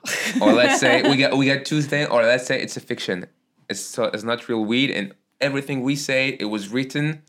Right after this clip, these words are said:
Speaker 2: Yeah.
Speaker 1: and we learn our text really good.
Speaker 2: Yeah, really well, even.
Speaker 1: Really well.
Speaker 2: <laughs>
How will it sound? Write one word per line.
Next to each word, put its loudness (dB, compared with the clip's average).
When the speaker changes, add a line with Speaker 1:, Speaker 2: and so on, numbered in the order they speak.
Speaker 2:
Yeah. -12
Speaker 1:
and 0
we 0
learn 0
our 0
text -6
really -2
good. -4
Speaker 2:
Yeah, -6
really -6
well, -6
even. -8
Speaker 1:
Really 0
well. 0
Speaker 2:
<laughs> -2